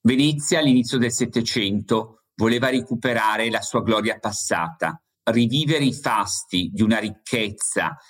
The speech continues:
e di una potenza che l'avevano resa prima capitale mondiale dell'economia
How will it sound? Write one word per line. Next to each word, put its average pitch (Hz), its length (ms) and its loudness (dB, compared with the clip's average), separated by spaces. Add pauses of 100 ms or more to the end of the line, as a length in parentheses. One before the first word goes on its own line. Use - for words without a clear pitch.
(160)
e 110 180 4
di 104 120 0
una 123 260 2
potenza 104 880 -2 (200)
che - 120 -2
l'avevano 120 560 2
resa 113 440 0
prima 127 400 2
capitale 110 580 -2
mondiale 101 880 0 (320)
dell'economia 101 1300 0